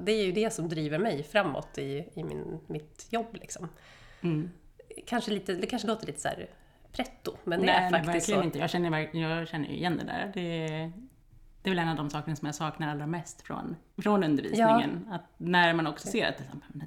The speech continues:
Speaker 2: där funkade ju. Och sen också få fu-, fundera på varför det blev, varför, varför det funkar eller varför det inte funkar.
Speaker 1: Precis.
Speaker 2: Mm. Minst lika viktigt att
Speaker 1: Ja, verkligen.
Speaker 2: fundera på.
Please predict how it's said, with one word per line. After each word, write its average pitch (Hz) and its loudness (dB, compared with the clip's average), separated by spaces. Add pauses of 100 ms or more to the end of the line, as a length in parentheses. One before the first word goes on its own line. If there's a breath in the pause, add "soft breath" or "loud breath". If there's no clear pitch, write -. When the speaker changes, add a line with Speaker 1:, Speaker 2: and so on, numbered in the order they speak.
Speaker 2:
där 202 -6
funkade 277 0
ju. - -4 (320 loud breath)
Och 196 -4
sen 180 0
också 160 -6
få 151 -10
fu-, - -10 (240)
fundera 147 -2
på 151 -6 (540)
varför 180 0
det 160 -2
blev, 147 -4 (380)
varför, 185 -2
varför 285 2
det 339 0
funkar - -4
eller 147 -2
varför 139 -4
det 143 -6
inte 143 -8
funkar. 156 -12 (180)
Speaker 1:
Precis. - -2
Speaker 2:
Mm. 180 2
Minst 170 -2
lika 170 -4
viktigt 156 -8
att 180 -8 (320)
Speaker 1:
Ja, 196 4
verkligen. 180 -4 (600 loud breath)
Speaker 2:
fundera 156 -4
på. 160 -10